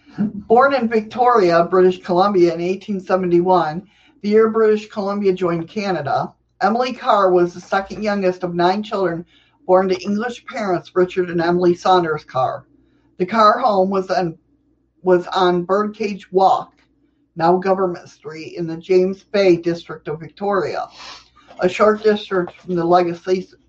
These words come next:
legacy, the building named the Birdcages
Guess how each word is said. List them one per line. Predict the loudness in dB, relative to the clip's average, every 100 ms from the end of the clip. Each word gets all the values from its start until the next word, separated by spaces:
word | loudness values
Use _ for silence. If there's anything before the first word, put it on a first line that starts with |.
| -4
legacy, | -2 -2 -6 _ _ _ _ _ _ _ _ _ _ _ _ _ _ _ _ _
the | 0
building | 4 4 2 -4
named | -4 -4 -4
the |
Birdcages | -2 -2 -2 -6 -10 -10 -14 -14